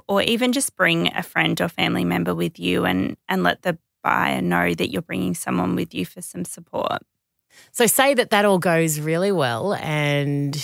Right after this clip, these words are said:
Speaker 2: you agree to sell your car to this person.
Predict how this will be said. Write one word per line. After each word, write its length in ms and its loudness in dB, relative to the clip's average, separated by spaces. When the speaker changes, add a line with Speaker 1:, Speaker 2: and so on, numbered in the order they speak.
Speaker 2:
you 240 0
agree 760 0
to 160 -2
sell 280 2
your 120 2
car 280 2
to 100 -4
this 220 -2
person. 560 0